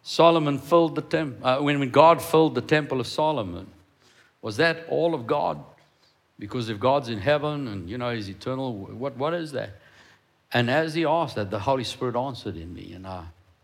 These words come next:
just having gone through Olam, that we are not limited by time.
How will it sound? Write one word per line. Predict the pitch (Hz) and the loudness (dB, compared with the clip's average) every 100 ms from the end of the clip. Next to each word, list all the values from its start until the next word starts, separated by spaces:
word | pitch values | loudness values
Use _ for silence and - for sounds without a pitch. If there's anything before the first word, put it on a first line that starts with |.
| _ _ _ _ _ _ _ _ _ _ - | _ _ _ _ _ _ _ _ _ _ -2
just | 156 156 | -2 4
having | 165 170 147 | 4 4 2
gone | 123 147 147 | 0 0 0
through | 123 180 156 92 | -4 -4 -2 -2
Olam, | 135 151 120 90 95 87 - - - _ _ _ - _ _ _ _ | -2 0 -2 -6 -10 -14 -20 -20 -20 _ _ _ -20 _ _ _ _
that | 120 123 | -4 -4
we | 110 165 | 0 2
are | 151 | 4
not | 147 175 135 | 4 2 2
limited | 160 175 120 110 107 | 2 2 0 -4 -2
by | 110 120 | 0 0
time. | 120 135 90 | 2 2 0